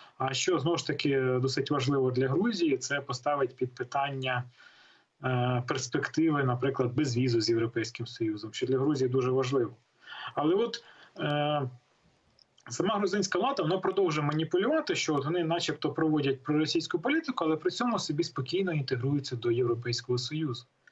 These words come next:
І зрозуміло, що Орбан їм потрібен, щоб привести його, показати: «От дивіться, Європейський Союз за нас.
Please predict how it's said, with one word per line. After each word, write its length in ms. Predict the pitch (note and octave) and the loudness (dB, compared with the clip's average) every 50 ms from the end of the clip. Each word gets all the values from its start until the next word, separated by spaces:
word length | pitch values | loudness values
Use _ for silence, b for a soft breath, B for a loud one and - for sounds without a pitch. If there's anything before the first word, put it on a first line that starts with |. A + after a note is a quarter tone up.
| B B B B B B B | B B B B B B B
І 60 | C3+ | 0
зрозуміло, 480 | C3 D#3 E3 D#3 D#3+ G#3+ D4 C#4+ A#3 F#3+ | 2 2 4 4 4 4 4 2 2 0
що 200 | - - D#3+ - | 0 0 2 2
Орбан 400 | F3 G#3 C4 A#3+ G3 F3+ D3+ C#3+ | 2 2 2 2 2 2 2 2
їм 220 | D#3 F#3+ F3 - | 2 2 2 2
потрібен, 600 | - D#3+ D3+ - C3 B2+ B2 B2 B2 C#3 D#3 E3 D#3+ - B B B B B B B | 0 0 0 0 0 2 2 2 2 2 0 -2 -4 -10 B B B B B B B
щоб 240 | B - - E3 E3 | B -2 -2 -2 0
привести 420 | - C#3+ C#3 E3+ G#3+ - - G3 | 0 2 2 2 0 0 0 0
його, 160 | E3 D3+ D#3 D3+ | 0 0 0 0
показати: 560 | - D3 - D#3 C#3+ C3+ C3 A#2+ A#2 - D3 | -2 0 0 0 2 2 2 0 0 0 0
«От 160 | G3 A3 - | 2 2 2
дивіться, 380 | D#3+ D#3 C#3 C3 B2 - - C3+ | 2 2 2 2 0 0 0 0
Європейський 500 | C#3 D#3 D#3 - C4 C4 - - E3 - | 2 2 2 0 -2 -2 0 -2 -2 0
Союз 340 | - D3+ E3+ G#3 G3+ - - | 2 2 2 2 0 -2 -2
за 180 | B2 B2 E3 D3 | -2 0 0 2
нас. 340 | B2+ B2 A2+ - - - | 2 0 0 -2 -4 -8